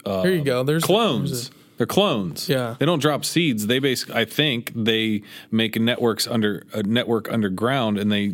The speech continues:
Speaker 1: shoot off sprouts and keep regrowing and regrowing.
Speaker 2: Yeah.
Speaker 1: So they're a whole network.
Speaker 2: Banyans
Speaker 1: So when
Speaker 2: are,
Speaker 1: those
Speaker 2: yeah.
Speaker 1: big forests get hit with real heavy high winds and the tops
Speaker 2: Yeah.
Speaker 1: of the branches and stuff, it literally will make the ground swell like that because their roots are together.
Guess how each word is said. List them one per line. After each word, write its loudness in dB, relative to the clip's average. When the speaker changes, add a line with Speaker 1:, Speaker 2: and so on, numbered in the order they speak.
Speaker 1:
shoot 0
off 0
sprouts 0
and -2
keep -2
regrowing 0
and 0
regrowing. 2
Speaker 2:
Yeah. 0
Speaker 1:
So 2
they're 6
a 2
whole 4
network. 0
Speaker 2:
Banyans 4
Speaker 1:
So 4
when 2
Speaker 2:
are, 6
Speaker 1:
those 4
Speaker 2:
yeah. -8
Speaker 1:
big 0
forests 4
get 2
hit 2
with -2
real 2
heavy 0
high 0
winds 2
and 2
the -2
tops 2
Speaker 2:
Yeah. 2
Speaker 1:
of 0
the -4
branches 0
and -2
stuff, 0
it 2
literally 4
will 2
make 0
the 2
ground 2
swell 2
like 2
that 0
because 0
their 2
roots 0
are 0
together. 0